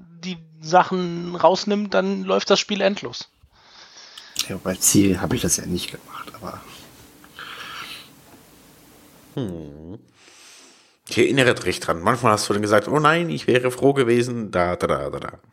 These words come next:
Speaker 2: Äh, mir wurde immer gesagt, dass es gibt in Eve keine, äh, äh, keinen Skill, den man nicht irgendwie braucht.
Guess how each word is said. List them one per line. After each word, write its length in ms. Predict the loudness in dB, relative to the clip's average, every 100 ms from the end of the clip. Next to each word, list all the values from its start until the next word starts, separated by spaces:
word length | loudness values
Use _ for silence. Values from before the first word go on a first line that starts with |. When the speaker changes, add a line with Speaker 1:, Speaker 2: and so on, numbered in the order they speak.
| _ _ _ _ -16 -14 -14 -20 -20 -8
Speaker 2:
Äh, 140 | -8 -8 -4
mir 200 | -4 2
wurde 160 | 2
immer 260 | 2 0 -2
gesagt, 460 | 0 0 0 -2 -2
dass 340 | 2 2 2
es 240 | 4 2 4
gibt 320 | -2 -2 -8
in 160 | -8 -6
Eve 260 | -6 -6 -4
keine, 1120 | 0 2 4 4 2 -2 -6 -4 -2 -2 -4 -10 -20 -20 -20 -16 -16 -20 -20 -20 -18 -18 -6
äh, 40 |
äh, 220 | -4 -4 -6
keinen 400 | 2 4 4 2 -4
Skill, 440 | -2 2 6 6 6
den 160 | 4
man 160 | 2 0
nicht 260 | -4 -6 -10
irgendwie 360 | -10 -10 -12
braucht. 600 | -12 -8 -8 -8 -12 -20